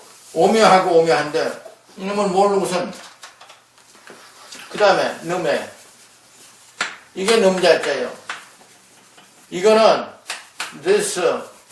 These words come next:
person, this fellow, this thing. 이게 이 물건이나 사람임을 가르치는 것이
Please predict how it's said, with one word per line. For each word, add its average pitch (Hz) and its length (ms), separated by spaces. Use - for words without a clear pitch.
person, 113 420
this 190 260
fellow, 185 580
this 165 380
thing. 131 260
이게 202 580
이 226 240
물건이나 208 640
사람임을 185 680
가르치는 160 500
것이 147 420